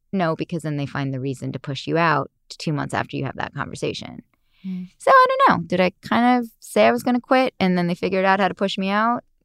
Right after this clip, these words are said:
Speaker 1: I guess I got fired or I quit.
Speaker 2: Mm.
Speaker 1: I don't know.
Speaker 2: How did it feel?
Speaker 1: Oh, it was, it was nasty. Like, the, the way the last day went was particularly nasty.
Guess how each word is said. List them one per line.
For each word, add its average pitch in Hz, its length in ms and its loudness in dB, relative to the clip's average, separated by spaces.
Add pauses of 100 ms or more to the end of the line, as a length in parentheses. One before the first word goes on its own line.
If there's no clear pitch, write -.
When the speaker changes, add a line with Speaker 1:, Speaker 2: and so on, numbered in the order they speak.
(160)
Speaker 1:
I 190 100 2
guess 185 240 2
I 175 100 -2
got - 180 -2
fired - 460 -6 (200)
or - 160 -2
I 95 80 0
quit. - 360 -4
Speaker 2:
Mm. 165 80 -4
Speaker 1:
I 180 80 0
don't - 140 -8
know. 165 240 -14 (640)
Speaker 2:
How 208 100 0
did 202 120 0
it 185 140 -6
feel? 196 380 -10 (300)
Speaker 1:
Oh, 165 340 2
it 208 260 -2
was, 311 220 -2
it 277 120 4
was 269 160 4
nasty. - 680 -2
Like, 202 200 2
the, 208 280 2
the 214 100 6
way 170 720 6 (120)
the 156 80 0
last 143 420 2
day 92 160 0
went 62 260 -2
was - 180 -12
particularly 190 760 -6
nasty. 233 520 -4